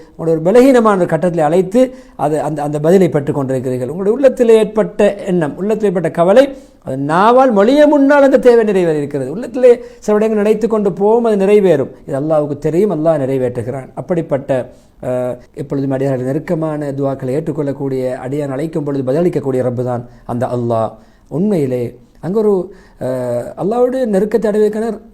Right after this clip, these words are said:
அந்த யதார்த்தம், அதாவது ரகசியங்களில் ஒரு ரகசியம், ஒரு மகத்தான ரகசியம் தான் நிச்சயமா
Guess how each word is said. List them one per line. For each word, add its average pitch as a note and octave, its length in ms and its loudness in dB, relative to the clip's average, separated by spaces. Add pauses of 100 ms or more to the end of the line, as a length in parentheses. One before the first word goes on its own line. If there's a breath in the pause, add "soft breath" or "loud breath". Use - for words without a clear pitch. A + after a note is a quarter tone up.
அந்த F#3 340 -6
யதார்த்தம், F3+ 720 -4
அதாவது F3 260 -4
ரகசியங்களில் G3 540 -2
ஒரு D#3 100 -2
ரகசியம், D3+ 420 -6 (180 loud breath)
ஒரு D3 100 -8
மகத்தான D#3 460 -6
ரகசியம் C#3+ 360 -8
தான் D3+ 140 -8
நிச்சயமா D3 260 -8